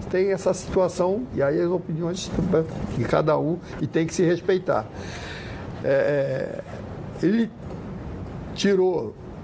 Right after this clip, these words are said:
né, o Flamengo tem dois jogadores que, com qualidade que poderiam tá, que o Bruno Henrique poderia tá na seleção também, acho que ele puxou um jogador de ataque e puxou um jogador de, de zaga.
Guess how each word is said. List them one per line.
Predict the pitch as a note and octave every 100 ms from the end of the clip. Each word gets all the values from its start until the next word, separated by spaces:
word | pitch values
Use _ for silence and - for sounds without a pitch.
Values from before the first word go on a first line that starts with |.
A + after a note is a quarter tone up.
| -
né, | D3 B2+ - -
o | -
Flamengo | D3+ F3+ F#3+
tem | F3+ F#3
dois | C3 C#3+ G#3+
jogadores | F3+ E3+ C#3+ D3+ F3 A2
que, | - - - -
com | D#3+ D#3+
qualidade | D#3+ D#3 C#3+ D3+ C3+
que | C#3
poderiam | - C#3 C3+ D3+
tá, | C3 C#3
que | C3
o |
Bruno | B2+ C#3 C#3+
Henrique | C3 C#3 -
poderia | - C#3+ D3 D3+
tá | D#3
na | C#3
seleção | B2+ D3 C#3 - B2+
também, | C#3 C3 D#3 G#3
acho | A#3+
que | -
ele | A3+ - - - - -
puxou | F#3 - E3+ D#3 - - - - - - - - - -
um | D#3
jogador | D3+ D#3 D3 D3+
de | C#3+
ataque | D3+ E3 F#3 A3
e |
puxou | A3 - A3+
um |
jogador | G#3+ A3 G#3
de, | G3+ G3
de | C3+ D3 F3+
zaga. | D#3+ C#3+